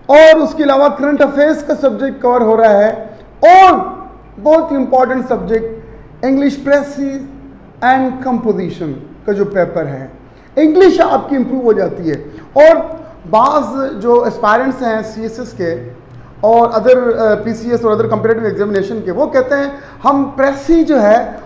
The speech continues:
वो कहाँ से prepare करें?" उनके लिए मेरा मशवरा ये है कि आप अपनी pressy जो हैं,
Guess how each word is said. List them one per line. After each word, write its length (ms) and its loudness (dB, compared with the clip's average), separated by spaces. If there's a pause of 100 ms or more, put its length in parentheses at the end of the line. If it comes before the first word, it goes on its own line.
(140)
वो 140 0
कहाँ 340 -2
से 100 -6
prepare 460 0
करें?" 400 -6 (460)
उनके 260 0
लिए 220 2
मेरा 260 4
मशवरा 360 0
ये 180 0
है 240 -2
कि 120 -6 (120)
आप 320 2
अपनी 220 -8
pressy 440 -6
जो 160 -4
हैं, 580 -6